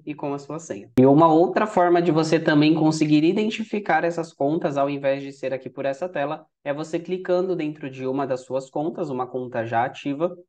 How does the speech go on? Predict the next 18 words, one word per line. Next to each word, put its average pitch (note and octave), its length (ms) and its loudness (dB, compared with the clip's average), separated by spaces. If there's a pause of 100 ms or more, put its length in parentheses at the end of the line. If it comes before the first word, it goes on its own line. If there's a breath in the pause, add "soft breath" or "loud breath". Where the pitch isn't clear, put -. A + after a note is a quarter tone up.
(200)
Vou - 120 -6
clicar E3+ 300 -2
nessa E3 260 -6
última D#3 400 -6
que C#3 120 -10
a - 20 -6
gente C3 240 -6
acabou C#3+ 340 -6
de C3+ 140 -10
criar. C3+ 500 -2
Aqui B2+ 300 -2
na G3 140 2
lateral, C#3+ 560 0
quando C3+ 240 -4
você C#3 280 -10
clica D#3 400 -2
no C3 140 -2
nome C3+ 400 -4